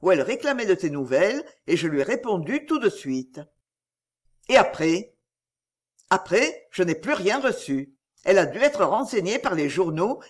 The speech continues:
qui publiaient les bulletins du docteur, car on a parlé de toi dans l'Europe entière. Au surplus, tu ferais mieux de ne pas te tracasser pour une amourette. L'essentiel, aujourd'hui,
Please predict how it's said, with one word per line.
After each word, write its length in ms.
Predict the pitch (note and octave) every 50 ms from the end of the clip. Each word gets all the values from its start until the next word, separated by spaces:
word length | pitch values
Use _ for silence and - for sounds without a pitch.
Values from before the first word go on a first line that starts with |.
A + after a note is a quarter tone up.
| _ -
qui 100 | - F3+
publiaient 500 | - - C4+ C4 A3+ G3+ F3 E3+ G3+ B3
les 100 | D4 C4
bulletins 460 | E3 F3+ G#3 F#3+ F3 - - A3 C4+
du 120 | C#4 A#3+ F3+
docteur, 640 | E3 D#3+ - - - C#3+ C3+ C3 C#3 C#3+ - _ _ _ _ _ _ _
car 140 | - G3+ E3
on 100 | F3 D#3+
a 80 | D3 C#3+
parlé 300 | - C4+ C#4+ D4 C#4 A3+
de 100 | F3+ F3
toi 320 | F3 - - E3+ A#3 C#4+
dans 140 | C4 B3+ F#3
l'Europe 340 | D#3 D#3 D#3 G3 G#3+ - -
entière. 600 | F#3+ E3 D#3 - - D3 B2 A#2 A#2 A#2 A#2+ C#3+ - _ _ _ _ _ _ _ _ _ _ _ -
Au 100 | - B3+
surplus, 600 | A#3+ - F#3+ - - - D#3 G#3 B3 D4 - - _ _ _
tu 100 | - G3+
ferais 240 | - - F#3 E3+ D#3
mieux 260 | C#3+ D3 F#3 B3 D4+
de 100 | D4+ D#4
ne 100 | A#3+ -
pas 180 | A#3+ - C4+ D4
te 100 | D4 C4
tracasser 580 | - - G3+ - - E3 D#3+ - - A3 C#4
pour 180 | - - C#4 G#3
une 100 | E3+ E3+
amourette. 640 | G3+ G#3+ F#3 D3 - C3 B2 B2 B2+ - - - D3+ - _ _ _ _ _ _ _ _ _ -
L'essentiel, 720 | E3+ A3 A3+ A3+ A3 F#3+ - - - - F3 A3+ D4 D4+
aujourd'hui, 640 | B3 G3 E3 D#3 E3 C#3 B2+ D3 F3 A#3 C#4+ E4+ -